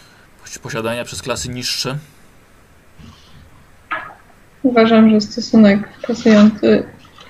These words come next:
Speaker 2: w Kislewie jest czymś, z czym się zgadzam. Jak już mówiłam, podporządkuję się wszelkiemu prawu, które tutaj panuje.
Speaker 1: Mhm.
Speaker 2: Zupełnie nie mam nic przeciwko.
Speaker 1: Żeby
Speaker 2: Żyłam tutaj jakiś czas.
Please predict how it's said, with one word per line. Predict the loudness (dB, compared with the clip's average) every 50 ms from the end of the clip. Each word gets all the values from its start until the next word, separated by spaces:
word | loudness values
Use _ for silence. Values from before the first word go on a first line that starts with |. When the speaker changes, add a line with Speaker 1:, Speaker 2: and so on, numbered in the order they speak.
| -20
Speaker 2:
w | _
Kislewie | -8 -8 -8 -2 2 4 4 4 4
jest | 2 0 0 -4
czymś, | -2 2 4 6 6 4 4
z | -2 -2
czym | 0 2 2
się | 2 2 2 2 2
zgadzam. | 2 2 0 0 0 -2 -4 -6 -8 -10 -16 -18 -20 -20 -20 -20 -20 _ _ -20 _ _ -6
Jak | -6 -6 -4 -6
już | -8 -2 0
mówiłam, | 0 2 4 4 2 2
podporządkuję | 2 -2 -2 0 2 4 4 4 4 4 2 2 2 2 2
się | 0 -4 -6
wszelkiemu | -2 -2 -2 -2 0 -2 0 0 0
prawu, | 0 0 0 0 2 2 0 -2 -2 -4 -6 -8 -14 -12
które | -6 -4 -2 -2
tutaj | -2 -4 -4 -2 0 0 0
panuje. | 0 -2 -2 -2 -2 -4 -6 -8 -14 -18 -20 -20 _ -20 -20 _ _ _ _ _ _ _ _ _ _ _ _ _ _ _ _ _ _ -20 _ _ -20 _ _ _ _ -20
Speaker 1:
Mhm. | -20 -20 -20 -20 -20 -18 -18 -18 -20 -20 _ _ _ _ _ _ _ _ _ -4
Speaker 2:
Zupełnie | -2 -2 2 4 4 6 6 6 6
nie | 4 4
mam | 2 2 2 2 0 0 0 -2 -8 -12 -6 0
nic | 4 6 6 6 6 4
przeciwko. | 0 -4 -4 -2 0 -2 -2 0 0 -2 -2 -2 -6 -12 -14 -14 -14 -14 -16 -16 -16 -18 -18 -18 -20 -16
Speaker 1:
Żeby | -16 -10 -4 0 2
Speaker 2:
Żyłam | 4 6 6 6 4 2 0
tutaj | -2 0 0 2 2
jakiś | 2 0 -4 _ -14 -8
czas. | -8 -8